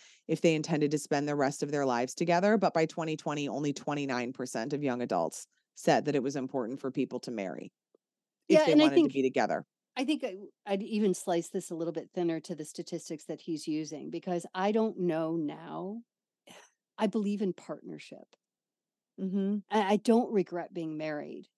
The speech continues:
Speaker 2: but I understand this generation that is building partnerships without a marriage.
Speaker 1: Yeah.
Speaker 2: I, I understand that. So I don't look at it like, I don't go, "Oh my God, all these, everybody should go out and get married." I don't,
Speaker 1: Yeah.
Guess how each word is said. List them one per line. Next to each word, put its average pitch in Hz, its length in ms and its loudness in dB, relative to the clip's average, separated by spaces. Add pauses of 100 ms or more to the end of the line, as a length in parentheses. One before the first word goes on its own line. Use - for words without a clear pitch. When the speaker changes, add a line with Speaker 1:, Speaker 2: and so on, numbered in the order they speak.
(240)
Speaker 2:
but 190 180 -2
I 190 160 4
understand 180 920 -2 (380)
this 165 220 -6
generation 156 880 -6 (800)
that 165 120 2
is 165 140 -2
building 165 400 0
partnerships 196 840 -10 (140)
without 151 540 -6 (380)
a 143 80 -10
marriage. - 560 -14 (280)
Speaker 1:
Yeah. 285 240 2 (400)
Speaker 2:
I, 202 240 -2
I 214 140 -2
understand 196 560 -2
that. - 180 -14
So 240 80 0
I 233 40 4
don't 233 180 0
look 208 160 -2
at 202 60 0
it 143 120 -6
like, 165 200 -2 (360)
I 185 40 -6
don't 202 100 4
go, 156 160 -2
"Oh 202 200 4
my 190 120 0
God, 190 160 -2
all 190 100 0
these, 185 320 -2
everybody 202 300 0
should 180 160 -8
go 185 80 0
out 175 80 0
and 175 100 -8
get 165 140 -10
married." 160 440 -4
I 185 100 -4
don't, 196 260 2
Speaker 1:
Yeah. 226 180 2